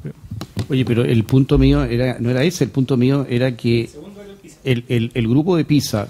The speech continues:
Speaker 2: mi-, tomando el examen de pisa, el grupo más desaventajado de estas sociedades, ¿cómo le va? ¿Te fijas? En la, en la prueba fi-, eh, de, de, de pisa. Y resulta que el grupo más desaventajado, el grupo más pobre, en definitiva, de Dinamarca, de Alemania,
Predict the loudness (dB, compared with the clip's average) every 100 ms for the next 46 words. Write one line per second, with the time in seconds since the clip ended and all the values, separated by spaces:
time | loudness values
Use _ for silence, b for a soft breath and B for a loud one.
0 | -4 -6 -4 -2 -2 -2 -4 -6 -2 -2
1 | -2 -4 -2 -4 -4 -4 -4 -2 -2 -2
2 | -4 -2 -2 -4 -4 -2 -2 0 -2 -4
3 | -12 -8 -6 -6 -6 -10 -14 -2 0 2
4 | 2 0 -4 -14 -16 -12 -12 -10 -10 -12
5 | -14 b b b b 2 4 0 2 2
6 | 2 0 -4 -6 -10 -12 -10 -10 -12 -14
7 | -14 -14 -14 -16 -18 -20 -16 -14 -12 -10
8 | -4 -4 -2 -10 B B B -4 2 2
9 | 2 0 2 2 2 0 0 0 0 -2
10 | -4 -4 -2 -2 -2 -4 -4 0 4 4
11 | 2 -6 -10 -10 -10 -8 -8 -8 -16 b
12 | b -4 -2 0 0 0 -4 -12 -12 -10
13 | -6 0 2 2 0 -2 -6